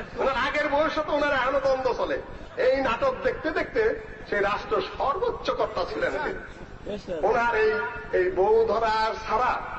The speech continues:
আর বউ ছাড়া অন্যের সাথে ঘোরাফেরা, এই সকল কাহিনী কিন্তু দেখতে দেখতে আমরা গোটা জাতি অতিষ্ঠ হয়ে পড়েছি।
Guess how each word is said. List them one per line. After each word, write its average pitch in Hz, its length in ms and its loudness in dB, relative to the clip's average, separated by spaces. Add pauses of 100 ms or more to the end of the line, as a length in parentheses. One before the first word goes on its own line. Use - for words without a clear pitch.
(180)
আর 185 140 0
বউ 240 200 4
ছাড়া 233 200 2
অন্যের 226 300 4
সাথে 220 260 0
ঘোরাফেরা, 220 560 0 (220)
এই 220 160 2
সকল 226 360 2
কাহিনী 208 300 2
কিন্তু 214 320 -2
দেখতে 214 240 0
দেখতে 185 240 2
আমরা 175 180 2
গোটা 175 360 2
জাতি 165 200 0
অতিষ্ঠ 156 360 0
হয়ে 131 160 2
পড়েছি। - 280 -4